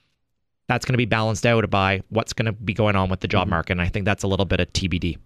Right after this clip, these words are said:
Speaker 2: Okay, so I think people who hit the real sweet spot would have been those in, like, say, twenty twenty who had a five-year fixed at that time, right? Because they're kinda gonna be able to ride this out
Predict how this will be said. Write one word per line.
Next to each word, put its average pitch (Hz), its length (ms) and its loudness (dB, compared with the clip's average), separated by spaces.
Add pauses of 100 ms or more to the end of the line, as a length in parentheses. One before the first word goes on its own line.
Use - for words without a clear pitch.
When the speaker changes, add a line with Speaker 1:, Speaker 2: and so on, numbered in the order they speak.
(120)
Speaker 2:
Okay, 165 280 4
so 175 260 2
I 170 140 6
think 226 240 0
people 208 320 4
who 151 60 8
hit 175 160 2
the 139 100 6
real 143 360 6
sweet 143 360 2
spot 117 320 2
would 127 160 6
have 110 140 2
been 123 340 2
those 131 380 6
in, 131 100 2
like, 120 280 2
say, 120 200 2
twenty 135 380 2
twenty 131 400 4
who 117 200 4
had 117 220 4
a - 20 -4
five-year 117 560 2
fixed - 520 -2
at 110 180 0
that 120 240 2
time, 104 320 -2
right? 117 180 0
Because 110 280 0
they're 123 160 2
kinda 135 280 0
gonna 120 220 0
be 113 160 0
able 117 200 0
to 110 40 2
ride 117 400 0
this 117 180 -2
out 123 300 2